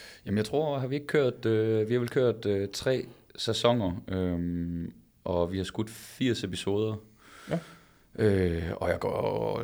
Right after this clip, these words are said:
Speaker 1: det, jeg tænker, det er en af Danmarks største fitnesspodcasts, sådan på, på lytterniveau, seertal og så videre. Så jeg, jeg føler, vi havde en ret stor base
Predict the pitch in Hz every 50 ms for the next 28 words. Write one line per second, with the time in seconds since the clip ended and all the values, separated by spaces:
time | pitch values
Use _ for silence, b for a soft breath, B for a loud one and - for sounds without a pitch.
0 | 110 - 95 92 90 92 - - - - - - - - - - - - 90 113
1 | 135 143 123 107 95 90 95 98 101 95 92 87 87 - 90 95 98 98 95 92
2 | - - - - - - - 92 90 - - - 87 85 85 85 - - 90 -
3 | - 85 - - 85 87 - - 82 82 82 - - - - - - - 90 85
4 | 85 85 82 80 80 87 - - - - 92 85 82 85 - - - - 82 80
5 | 82 78 78 92 92 104 101 95 87 87 87 87 87 85 - - 101 90 - -
6 | 87 - - 90 - 92 92 95 98 101 98 90 - 90 90 92 90 92 92 -
7 | - 123 120 110 104 104 107 104 107 - 113 - - - - 117 104 92 90 90
8 | - - - _ - - 90 95 113 117 117 117 110